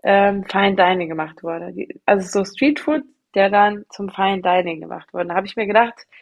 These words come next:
Betriebsferien, fahr ich einfach in diese Stadt und esse alles im, also im Original. Und dann bin ich da so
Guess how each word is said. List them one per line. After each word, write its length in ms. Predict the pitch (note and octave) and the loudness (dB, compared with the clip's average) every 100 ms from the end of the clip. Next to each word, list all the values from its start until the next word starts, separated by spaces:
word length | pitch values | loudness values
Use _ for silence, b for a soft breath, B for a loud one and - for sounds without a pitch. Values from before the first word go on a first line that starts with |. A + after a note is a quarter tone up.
| b - | b -12
Betriebsferien, 760 | G3+ - D4 D4+ D4+ C4+ C4 | -8 -4 -4 0 2 2 0
fahr 200 | - G#3 | -2 -4
ich 120 | - | -2
einfach 240 | - G#3 G#3 | -2 0 -2
in 80 | F#3+ | -4
diese 240 | F#3 F#3 | -10 -8
Stadt 320 | - A3 C4 - | 2 2 2 -2
und 120 | G3+ | -6
esse 260 | - G3 - | -6 -8 -4
alles 420 | G#3 G#3+ A3 G#3+ _ _ _ _ _ | -2 0 -2 -6 _ _ _ _ _
im, 480 | G3+ G3+ G3+ G3 - _ _ _ _ _ _ _ _ | -4 -4 -6 -12 -18 _ _ _ _ _ _ _ _
also 320 | G3 G3 G3 - _ _ - | 0 2 2 0 _ _ -2
im 120 | G3+ | 2
Original. 640 | G3+ G3 A3 G#3+ F#3 E3 - _ _ _ _ _ _ _ B B B B B | 2 2 2 4 4 0 -8 _ _ _ _ _ _ _ B B B B B
Und 140 | G#3 G3+ | -4 -2
dann 440 | G3+ G3 F#3+ - | -2 -4 -8 -2
bin 140 | G#3+ | -2
ich 100 | G#3 | 0
da 120 | G#3 F#3+ | -2 -2
so 240 | F#3 | -2